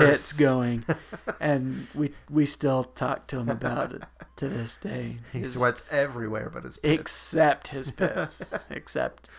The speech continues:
Speaker 1: that's not the case, because we got soaked on the inside
Speaker 2: Uh-huh.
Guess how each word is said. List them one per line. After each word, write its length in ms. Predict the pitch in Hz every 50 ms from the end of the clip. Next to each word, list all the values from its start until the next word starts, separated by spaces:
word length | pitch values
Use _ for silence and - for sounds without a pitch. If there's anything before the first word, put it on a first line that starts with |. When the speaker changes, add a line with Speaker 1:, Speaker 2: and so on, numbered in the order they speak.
| - - - -
Speaker 1:
that's 320 | - 123 123 - - -
not 240 | 139 135 127 - -
the 60 | -
case, 380 | - - 139 117 107 107 117 -
because 280 | - 113 - 127 - -
we 140 | 131 131 123
got 320 | - 113 113 - - -
soaked 720 | - - - - - - - 147 151 156 143 - - - - -
on 160 | 131 127 127
the 200 | 139 135 - - - - -
inside 760 | 147 151 147 151 143 - - - 120 110 107 104 113 117 -
Speaker 2:
Uh-huh. 280 | 135 120 110 104 104